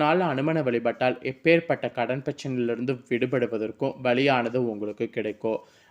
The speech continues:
அதே போல் ஜாதகத்துல மாங்கல்ய தோஷம் இருந்தாலும் அது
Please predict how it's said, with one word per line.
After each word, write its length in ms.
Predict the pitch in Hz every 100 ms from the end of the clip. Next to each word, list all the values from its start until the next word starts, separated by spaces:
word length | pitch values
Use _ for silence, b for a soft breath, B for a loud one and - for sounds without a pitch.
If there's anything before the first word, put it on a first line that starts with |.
| -
அதே 140 | 117 123 127
போல் 160 | 123 - -
ஜாதகத்துல 560 | 120 120 123 120 123 120 120
மாங்கல்ய 400 | 117 123 127 127 117
தோஷம் 300 | 117 - 123 117
இருந்தாலும் 480 | 117 120 120 143 -
அது 140 | 120